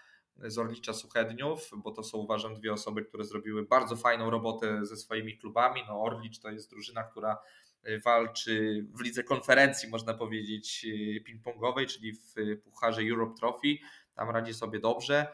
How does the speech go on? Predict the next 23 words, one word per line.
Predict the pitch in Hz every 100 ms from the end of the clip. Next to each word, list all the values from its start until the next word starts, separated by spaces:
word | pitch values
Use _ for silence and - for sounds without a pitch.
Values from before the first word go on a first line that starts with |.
| - - _ _
Y, | 110 113
tak | 110 113
samo, | - 113 113 117
no, | 110
w |
Superlidze | - 120 117 117 117 110
walczy | 113 110 117
o | 107
medale, | 101 107 120 120
więc, | 110 110 - -
y, | 110 104
uważam, | 101 110 113 110
że | 107
to | 107 107
jest | 104 104 - - -
naprawdę | 107 110 113 107 104 104 98 98
jedna | 120 123
z | 113
najciekawszych | 120 117 113 123 - - -
osób, | - - 160 160
a | 147
przede | 147 147 147
wszystkim, | - 160 - -